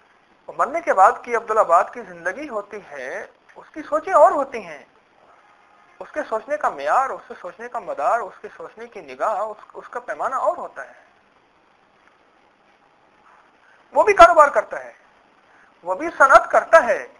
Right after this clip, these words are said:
ये नहीं है कि बिस्तर बांध के घर बैठ जाता है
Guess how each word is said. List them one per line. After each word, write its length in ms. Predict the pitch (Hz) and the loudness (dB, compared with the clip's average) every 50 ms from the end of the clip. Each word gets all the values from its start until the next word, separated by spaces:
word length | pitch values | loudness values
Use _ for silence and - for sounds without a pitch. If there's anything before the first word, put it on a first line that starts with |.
| _ _ _ _ _ _ _ _ 277 | _ _ _ _ _ _ _ _ -14
ये 80 | 285 | -12
नहीं 180 | 320 381 392 370 | -10 -10 -6 -6
है 80 | 339 | -6
कि 100 | 285 269 | -6 -8
बिस्तर 260 | 220 226 233 - 254 226 | -10 -10 -2 -2 0 2
बांध 220 | 220 226 233 233 | 2 2 2 -2
के 80 | 226 190 | -2 0
घर 140 | 196 202 | 0 2
बैठ 160 | 190 180 170 - | 2 2 0 0
जाता 260 | 151 139 - - 135 | -4 -10 -10 -12 -18
है 320 | 123 120 117 - _ _ | -18 -18 -20 -20 _ _